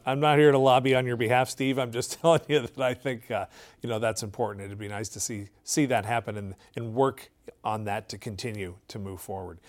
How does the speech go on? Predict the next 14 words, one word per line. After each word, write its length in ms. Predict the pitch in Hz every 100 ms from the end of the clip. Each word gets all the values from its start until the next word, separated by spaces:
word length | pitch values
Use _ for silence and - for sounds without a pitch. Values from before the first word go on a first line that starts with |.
| - - - -
Um, 320 | 151 147 143
last 300 | 147 165 160
two 160 | - 165
minutes 300 | 151 151 -
here. 300 | 151 143 131 - 98
What 200 | 190 220
should 240 | - 226
the 160 | 160 147
average 560 | 143 175 175 175 139 -
person 460 | - 156 - 131
be 140 | 113 117
doing 420 | 104 135 135 120
this 240 | 110 -
year? 220 | 110 92